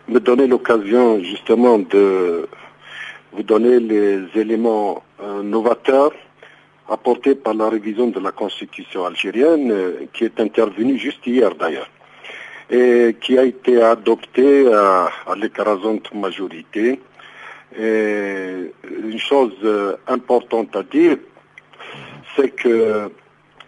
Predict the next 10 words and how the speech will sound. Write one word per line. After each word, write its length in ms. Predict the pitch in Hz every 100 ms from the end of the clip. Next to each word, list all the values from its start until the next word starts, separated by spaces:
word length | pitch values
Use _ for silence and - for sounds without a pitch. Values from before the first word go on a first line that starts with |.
| -
cette 260 | - 139 -
nouvelle 400 | 120 120 139 123
constitution, 960 | - 120 - 104 - 90 - 123 156 170 - _ -
et 60 |
nous 140 | 123 127
l'espérons 720 | 143 - - 165 208 123 85 -
qu'elle 180 | 113 104 -
sera 480 | 110 110 110 104 -
bien 260 | 98 113 107
comprise 580 | 110 110 - 117 156